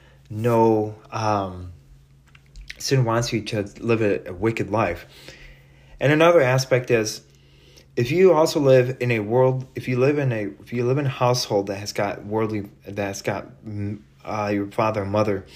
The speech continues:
that love God and goes after their own heart, and they attend church, part of honoring your father and mother is after you graduate, and I'm sure this is a huge honoring aspect of it,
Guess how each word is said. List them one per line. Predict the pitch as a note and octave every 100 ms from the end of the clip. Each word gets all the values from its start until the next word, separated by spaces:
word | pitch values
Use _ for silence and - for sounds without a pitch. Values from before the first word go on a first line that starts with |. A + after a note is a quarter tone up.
| - -
that | G2+ -
love | A2+ B2 B2 -
God | G#2 F#2 F#2 G2 - _ _ - - -
and | A2 A2 - - C#3 B2+
goes | A2+ A2
after | A2 A2
their | G#2+ G#2+
own | F#2+
heart, | - B2+ G#2+ - - - - - - -
and | A2+ A2+
they | A#2
attend | G#2+ - C3 A2+
church, | - C#3+ A#2+ A2+ - - - - - - _ _ _ - - -
part | - F#3 A3
of | D3+ C3
honoring | D3 F3 F3+ D#3
your | B2+
father | C3 B2+ A2+
and | G#2
mother | A2 G2+ F2 F#2+ - _ - -
is | A2+ -
after | B2+ E3 G3
you | E3
graduate, | C#3+ C3+ B2+ A#2 G#2+ F#2 D2+ - - _ _ _ -
and | A#2
I'm | B2+ C#3
sure | - D3+
this | B2+ B2
is | A2 - -
a |
huge | A2 D3 C#3
honoring | A2 A2 A2 G2+
aspect | G2 G#2 - G2+ G2
of | F2+
it, | D#2+ -